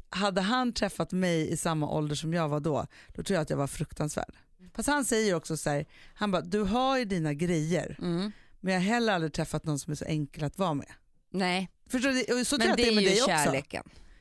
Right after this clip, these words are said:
Speaker 1: Men så tror jag att det är med dig också.
Speaker 2: Ja.
Speaker 1: Att det är så här, om man är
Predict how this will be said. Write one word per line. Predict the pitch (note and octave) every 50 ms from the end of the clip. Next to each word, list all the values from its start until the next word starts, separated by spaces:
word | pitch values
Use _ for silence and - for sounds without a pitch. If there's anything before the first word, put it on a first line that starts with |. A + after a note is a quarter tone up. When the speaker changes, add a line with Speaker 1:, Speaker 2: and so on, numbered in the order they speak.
| - -
Speaker 1:
Men | B3 C#4+
så | C4+ F4 -
tror | - E4+
jag | D4+
att | -
det | D4 C#4+ C4+ - C4+
är | C#4
med | C4+ C4 B3+
dig | A#3 C4 C4 D4+
också. | - - - E3 -
Speaker 2:
Ja. | G#3 G#3+ G#3+ G#3+ A3 G#3+ - - - - - - - -
Speaker 1:
Att | - B3+ -
det | C4+
är | B3+
så | - -
här, | G3+ F3+ E3+ E3 - - - _ - - _ _ _ _
om | - C4+ C#4 B3+
man | A#3+ A3
är | G3 F3